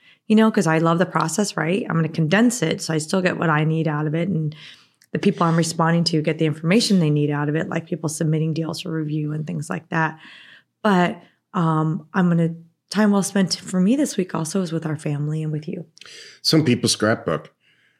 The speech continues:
Speaker 2: and that's time well spent for them.
Speaker 1: Mm-hmm.
Speaker 2: That's not me. So, but everything I do,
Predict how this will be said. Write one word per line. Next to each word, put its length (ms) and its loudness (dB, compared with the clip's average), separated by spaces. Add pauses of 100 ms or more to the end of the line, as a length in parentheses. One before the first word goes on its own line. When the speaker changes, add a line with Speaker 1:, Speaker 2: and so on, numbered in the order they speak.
(160)
Speaker 2:
and 160 -4
that's 180 -2
time 240 -2
well 100 -2
spent 320 -6
for 80 -6
them. 200 -8 (160)
Speaker 1:
Mm-hmm. 180 -4 (340)
Speaker 2:
That's 200 -2
not 200 0
me. 180 -2 (140)
So, 420 0 (720)
but 320 0 (220)
everything 640 2
I 260 0
do, 340 0